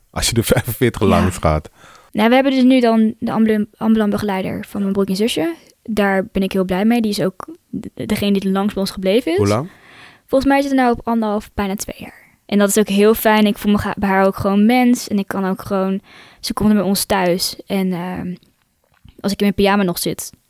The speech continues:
Speaker 2: mag dat. Dat is gewoon heel fijn. Dat ik gewoon niet, die hulpverleners zijn natuurlijk ook allemaal bij mij thuis geweest. Want ik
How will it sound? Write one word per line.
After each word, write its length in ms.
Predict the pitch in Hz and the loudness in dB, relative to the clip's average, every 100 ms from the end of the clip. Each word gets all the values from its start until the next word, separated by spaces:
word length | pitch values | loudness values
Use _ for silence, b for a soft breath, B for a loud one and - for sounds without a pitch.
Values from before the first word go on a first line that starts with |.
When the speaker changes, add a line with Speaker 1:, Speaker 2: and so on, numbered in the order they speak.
| _ _ | _ _
Speaker 2:
mag 220 | - 196 | -6 -4
dat. 280 | - 311 - - | -2 -4 -4 -4
Dat 180 | 214 214 | -2 0
is 140 | 214 | -2
gewoon 220 | - 220 | 2 4
heel 200 | 220 208 | 6 4
fijn. 500 | 208 208 190 180 185 - | 2 -2 -2 -2 -4 -8
Dat 220 | 233 202 | -8 -6
ik 100 | 202 - | -8 -4
gewoon 200 | 196 202 | 0 2
niet, 320 | 202 - 269 - _ | 0 -2 -8 -16 _
die 420 | - _ 208 208 | -20 _ -4 2
hulpverleners 140 | 226 254 | 2 4
zijn 140 | 240 | 0
natuurlijk 280 | 220 226 - | 0 -2 -2
ook 160 | 277 - | -4 0
allemaal 180 | 254 | -2
bij 100 | 196 | 0
mij 140 | 185 190 | -4 -4
thuis 320 | - - - | -2 -2 -2
geweest. 340 | - 165 - | -6 -8 -8
Want 140 | 185 185 | -8 -6
ik 200 | 196 | -6